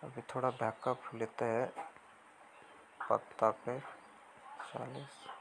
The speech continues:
पचास, पचास, तीस। तो यहाँ पे पचास सही है, पचास, सात सौ। और यहाँ पे हाँ, पत्ता और ये गाजर आना चाहिए इसको। तो देखो अभी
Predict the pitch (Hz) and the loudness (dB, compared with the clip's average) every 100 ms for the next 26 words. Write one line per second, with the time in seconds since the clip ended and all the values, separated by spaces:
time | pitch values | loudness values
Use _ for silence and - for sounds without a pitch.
0 | - 139 - - 143 139 - - 127 - | -12 -12 -12 -6 -6 -6 -4 -2 -2 -6
1 | - - - - - - - - - 120 | -8 -14 -20 -20 -14 -16 -16 -14 -8 -6
2 | - - - - - - - - - - | -6 -10 -12 -16 -20 -20 -20 -20 -20 -18
3 | - - - - - - - - 127 131 | -18 -18 -20 -18 -18 -20 -16 2 6 8
4 | 135 127 127 123 - 101 - - 117 117 | 10 10 8 6 2 0 0 2 4 4
5 | - - - 127 135 - - 123 - 117 | -2 -8 -6 -4 -6 -6 -4 -4 -2 -4
6 | 120 - 139 151 - - - - - - | -4 -4 -6 -6 -10 -18 -20 -12 -6 -4
7 | 120 120 - - 123 123 123 120 120 120 | -4 -6 -6 -8 -6 -4 -4 -6 -6 -6
8 | 123 110 107 120 - - - - - - | -4 -4 -2 -4 -8 -14 -14 -14 4 10
9 | 123 - 156 147 143 135 139 139 120 117 | 10 12 12 12 12 10 6 10 12 12
10 | 131 117 104 104 110 107 110 - 113 117 | 12 12 12 6 2 2 0 0 -2 -2
11 | - - - - - - - - - - | -12 -20 -18 -18 -18 -18 -20 -20 -20 -14
12 | - - 107 - 113 123 | -6 0 2 8 8 8